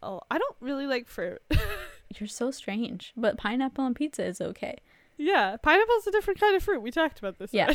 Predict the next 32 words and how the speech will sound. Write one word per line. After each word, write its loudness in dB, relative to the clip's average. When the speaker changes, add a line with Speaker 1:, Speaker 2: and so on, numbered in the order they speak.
Speaker 1:
already. 12
<laughs> -
Speaker 2:
okay. 0
Um, 2
also, 2
like, -2
a -4
cheesy -2
sun-dried -4
tomato -4
type -6
bagel. -2
Speaker 1:
Ooh, 4
I 2
Speaker 2:
Ever 4
Speaker 1:
don't -4
Speaker 2:
had -2
Speaker 1:
think -2
I've -2
ever 0
Speaker 2:
those? -2
Speaker 1:
had -2
anything -6
like -10
that. -6
Speaker 2:
I -16
don't -4
even 0
know 0
where 2
we -4
would, -8